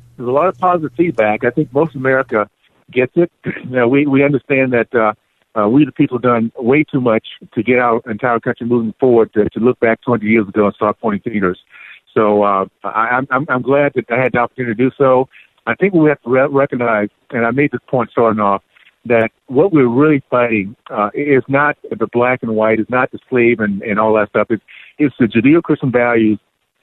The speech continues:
that allow us to move forward, to see each other from inside out, not outside in, to forgive, and, and, and, and, and every generation becomes better and better,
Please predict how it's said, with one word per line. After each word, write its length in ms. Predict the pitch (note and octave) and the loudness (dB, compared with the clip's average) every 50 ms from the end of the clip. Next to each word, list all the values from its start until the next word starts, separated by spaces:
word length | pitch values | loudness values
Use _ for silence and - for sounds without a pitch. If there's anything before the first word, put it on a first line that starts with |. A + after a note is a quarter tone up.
| _ _ _ _ _ _ - | _ _ _ _ _ _ -2
that 100 | B2 A#2+ | 0 2
allow 260 | A#2 B2 B2+ C#3 C#3+ | 2 2 2 0 -2
us 60 | - | -2
to 80 | - C#3 | 0 0
move 160 | C#3+ C#3+ - - | 0 0 0 0
forward, 320 | - A#2+ A2+ G#2+ G#2 - | 0 2 2 2 0 -2
to 60 | - - - | -4 -6 -2
see 60 | C#3 | -2
each 160 | C#3 - - | -2 0 2
other 120 | C3+ C3 A#2+ | 0 0 0
from 120 | - A#2 | 0 -2
inside 320 | A#2+ C3 - C3+ B2 A#2 | -4 -2 0 0 0 0
out, 180 | A#2 A2 A2 G2 | 0 0 -2 -2
not 140 | G2+ G#2 G#2 | -2 -2 0
outside 340 | A2 A#2 - - B2+ B2 B2 | 0 -2 0 0 0 0 2
in, 300 | A2+ G2+ F#2+ F#2+ G#2 - _ _ - - _ _ _ - | 0 0 -2 -4 -6 -10 _ _ -20 -20 _ _ _ -8
to 100 | - A2+ | -6 -4
forgive, 480 | - A2+ G2+ C3+ C#3 C#3+ D3 D3+ C3 | -4 -2 0 2 4 4 4 4 2
and, 160 | B2 A2 - | 0 -2 -2
and, 260 | - B2 A2+ A2 A2+ B2 | -2 -2 0 0 0 0
and, 220 | A2+ G#2+ A2 A#2 | 0 0 0 0
and, 180 | A2+ G#2+ A2 - | 0 -2 -2 -2
and 100 | A#2+ G#2+ | -2 0
every 160 | A#2+ C#3 C#3+ C#3+ | 0 2 0 0
generation 380 | - D3+ C#3 C#3+ C#3 B2+ - | 0 2 2 2 2 0 -2
becomes 260 | - - B2 G#2+ G#2 | -6 -6 -4 -4 -2
better 240 | F#2+ B2 C3 B2+ D3 | 0 0 2 2 0
and 180 | C3+ A#2 A2+ A2+ | -2 -2 -2 0
better, 320 | B2 B2 G#2 G2 G2 F#2+ | 0 0 0 0 -2 -4